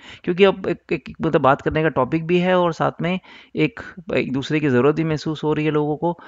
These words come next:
और एक टाइम भी है, जो भाग लोग इतना भाग, दुनिया भाग रही थी, वो एक, उसमें एक रोक लगा है। एक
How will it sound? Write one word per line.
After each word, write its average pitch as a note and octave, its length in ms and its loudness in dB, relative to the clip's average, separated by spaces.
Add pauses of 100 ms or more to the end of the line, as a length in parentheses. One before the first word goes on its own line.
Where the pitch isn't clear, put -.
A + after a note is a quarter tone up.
(220)
और F#3+ 100 4
एक G#3+ 200 4
टाइम F3+ 280 4
भी F3 100 2
है, E3 60 4
जो D#3+ 140 -4
भाग E3+ 460 -2
लोग F#3+ 200 4
इतना E3+ 260 0
भाग, C#3 320 0
दुनिया C#3 340 -2
भाग C3 260 2
रही C#3 240 0
थी, D#3+ 180 -4 (300)
वो D#3 160 2
एक, E3 120 -4
उसमें F3 300 -2
एक D#3 100 -2
रोक C3+ 260 0
लगा - 200 -6
है। - 220 -10 (720)
एक F3 160 4